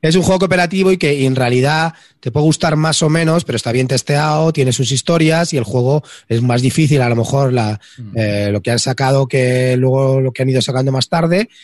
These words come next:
Speaker 1: y la verdad que es un juego que puede ser frustrante a veces o puede no, pero el juego ha gustado bastante y está tan alto en la B G G por algo, pues porque el tipo a lo mejor desarrolló bien, eh, el juego, ¿sabes? Ya está. Y el otro, pues lo que tú dices, se ha quedado a medias. Hombre, vamos a ver, yo lo he jugado va-, lo he jugado varias veces, ¿vale?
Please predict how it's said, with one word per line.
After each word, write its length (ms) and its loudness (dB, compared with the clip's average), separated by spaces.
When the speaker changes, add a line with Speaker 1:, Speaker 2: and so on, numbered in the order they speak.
Speaker 1:
y 80 -8
la 100 -2
verdad 240 -2
que 80 -2
es 60 -2
un 60 0
juego 160 0
que 120 0
puede 180 0
ser 160 -4
frustrante 400 -4
a 40 0
veces 340 0
o 60 0
puede 280 2
no, 120 2
pero 160 -2
el 40 -2
juego 200 -2
ha 40 0
gustado 320 0
bastante 540 -2
y 100 -2
está 240 -2
tan 160 0
alto 200 0
en 40 2
la 80 0
B 80 0
G 100 -10
G 340 -2
por 180 -2
algo, 280 -4
pues 160 -18
porque 220 -6
el 60 -6
tipo 220 -2
a 20 2
lo 80 2
mejor 380 -2
desarrolló 480 0
bien, 340 2
eh, 260 0
el 100 0
juego, 380 0
¿sabes? 440 -2
Ya 100 -6
está. 260 -4
Y 80 0
el 100 4
otro, 220 2
pues 200 0
lo 100 0
que 80 0
tú 100 2
dices, 240 0
se 80 -2
ha 20 -6
quedado 220 2
a 40 0
medias. 360 2
Hombre, 200 -2
vamos 220 0
a 60 4
ver, 100 0
yo 260 2
lo 60 2
he 40 0
jugado 260 2
va-, 160 0
lo 100 0
he 40 0
jugado 200 0
varias 300 0
veces, 340 -6
¿vale? 300 -4